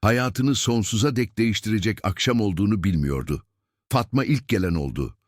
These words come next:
Hasan ona moral desteği olarak eşlik ediyordu ama bara oturmuş, oradan tüm sahneyi gözlemleyebiliyordu. Fatma restoranın diğer bölümünden oğlunun seçtiği yeri görebileceği bir masaya oturdu.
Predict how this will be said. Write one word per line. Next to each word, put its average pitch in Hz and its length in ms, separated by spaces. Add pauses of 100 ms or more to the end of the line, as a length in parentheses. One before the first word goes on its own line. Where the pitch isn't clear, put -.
(320)
Hasan 139 340
ona 123 400
moral 110 440
desteği 110 380
olarak 107 400
eşlik 85 340
ediyordu 71 540 (240)
ama 87 300
bara 98 200
oturmuş, 104 640 (240)
oradan 127 400
tüm 143 240
sahneyi 98 460
gözlemleyebiliyordu. 71 1200 (440)
Fatma 107 340
restoranın 104 640 (260)
diğer 120 380
bölümünden 92 680
oğlunun 104 480
seçtiği 107 600
yeri 95 200
görebileceği 87 680
bir 87 80
masaya 71 420
oturdu. 65 520